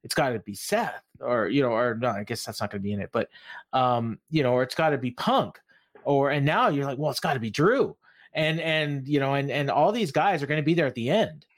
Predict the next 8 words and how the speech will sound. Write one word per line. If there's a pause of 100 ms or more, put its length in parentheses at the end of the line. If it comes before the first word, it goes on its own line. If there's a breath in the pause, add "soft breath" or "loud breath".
(220 soft breath)
So
this
is
gonna
be
maybe
the
best